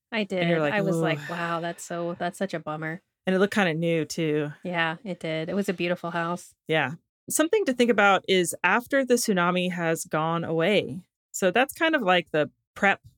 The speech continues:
Speaker 2: side.
Speaker 1: Mm-hmm.
Speaker 2: But when the tsunami has receded, you need to let people know that you're safe. You should have some kind of way to communicate with them that you're safe.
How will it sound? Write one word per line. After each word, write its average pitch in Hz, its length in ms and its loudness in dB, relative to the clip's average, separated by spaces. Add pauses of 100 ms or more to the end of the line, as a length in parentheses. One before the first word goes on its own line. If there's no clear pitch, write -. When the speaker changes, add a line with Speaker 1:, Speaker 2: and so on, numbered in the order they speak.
Speaker 2:
side. 135 500 -6 (280)
Speaker 1:
Mm-hmm. 196 240 -2
Speaker 2:
But 170 280 4
when 208 180 0
the 247 60 0
tsunami 185 440 2
has 156 140 -2
receded, 254 540 0 (420)
you 233 120 2
need 359 140 2
to 269 140 4
let 175 240 4
people 240 280 2
know 175 200 4
that 175 100 0
you're 170 140 -2
safe. 160 380 0
You 190 100 -2
should 190 160 -2
have 190 280 2
some 196 200 0
kind 180 260 -2
of 160 80 -8
way 165 280 2
to 180 180 -8
communicate 165 440 -2
with 160 140 -4
them 151 200 -2
that 151 120 -4
you're 143 140 -6
safe. 139 480 -6